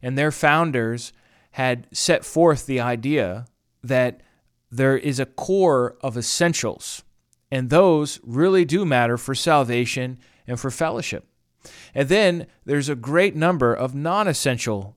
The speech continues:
beliefs, beliefs on which we can differ from each other, and these beliefs are still important, uh, s-, still relevant for our lives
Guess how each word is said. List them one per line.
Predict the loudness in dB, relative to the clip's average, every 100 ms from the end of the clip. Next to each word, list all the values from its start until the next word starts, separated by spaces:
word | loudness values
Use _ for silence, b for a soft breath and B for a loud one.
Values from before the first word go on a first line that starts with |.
| -12
beliefs, | -8 -8 -10 -12 -16 -16 _ _ -6
beliefs | -2 -2 -2 -12 _ _ _ _ _ -4
on | -2
which | 2 0 0
we | -4
can | -4 -6
differ | 2 2 2 -4
from | -2 -6
each | -6 -2
other, | -2 -2 -10 b b b
and | -4 -2 -2 -4 -10 b b -2
these | -2 0
beliefs | 2 2 2 2
are | 4 2
still | 0 0 0
important, | -2 -2 2 2 2 -12 -14 _
uh, | -20 -20
s-, | -14 -14 -10
still | -8 0 2 4 2 -4 b b b b b _ _ _ -8
relevant | 2 4 4 2 -4
for | -8 -6 0 2 2
our | -2 -2
lives | 2 4 6 4 2 -4